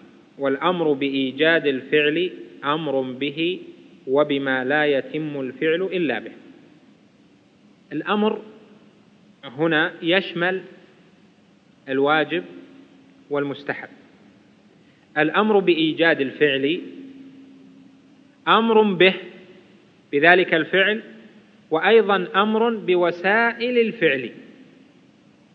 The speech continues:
وهذه هي التي يسميها العلماء ما لا يتم الواجب إلا به فهو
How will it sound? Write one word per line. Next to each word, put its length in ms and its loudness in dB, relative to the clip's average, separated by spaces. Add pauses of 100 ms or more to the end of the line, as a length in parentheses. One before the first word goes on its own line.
(440)
وهذه 340 2
هي 180 4
التي 300 0
يسميها 720 -4 (880)
العلماء 640 0 (140)
ما 220 2
لا 220 2
يتم 300 -4
الواجب 460 0
إلا 340 -4
به 340 -6
فهو 340 0